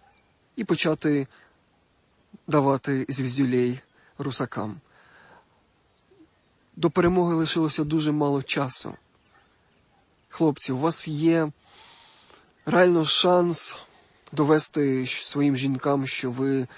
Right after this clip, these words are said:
чогось варті, що ви не підкаблучники, довести, що ви не маминькі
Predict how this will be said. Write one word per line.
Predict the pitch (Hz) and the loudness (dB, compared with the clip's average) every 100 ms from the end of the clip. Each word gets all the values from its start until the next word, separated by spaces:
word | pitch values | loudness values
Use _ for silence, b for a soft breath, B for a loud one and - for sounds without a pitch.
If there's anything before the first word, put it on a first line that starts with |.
| B B B - | B B B -10
чогось | 131 143 139 139 | -4 -2 0 0
варті, | 143 147 143 - 127 131 | 2 2 0 -4 -6 -6
що | - 131 | -6 -6
ви | 127 | -2
не | 131 135 | -2 -2
підкаблучники, | 143 - 139 147 156 - 143 131 127 - b b b b b b b _ - | -4 -2 0 2 2 0 -8 -8 -12 -14 b b b b b b b _ 0
довести, | 156 160 - | 4 4 2
що | 147 - | -2 0
ви | 147 151 151 | 2 4 4
не | 147 | 4
маминькі | 147 151 156 156 151 143 160 151 143 127 117 110 | 4 2 2 2 0 -2 -2 0 0 -2 -4 -4